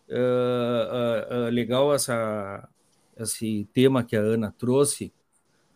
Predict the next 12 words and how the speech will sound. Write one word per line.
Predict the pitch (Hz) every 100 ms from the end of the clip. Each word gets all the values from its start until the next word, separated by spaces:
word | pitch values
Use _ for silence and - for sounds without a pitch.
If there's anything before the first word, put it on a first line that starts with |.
| _ -
porque | 117 120
eu | 143
recordo | 135 - 151 160 135
que |
eu | 143
participei | - 131 123 - 123
de | 120
um |
evento | 117 107 110
da | 107
Ganado | 104 104 104 120 113 90 - _ _ _ -
no, | 110 107 101 98 98 98 - -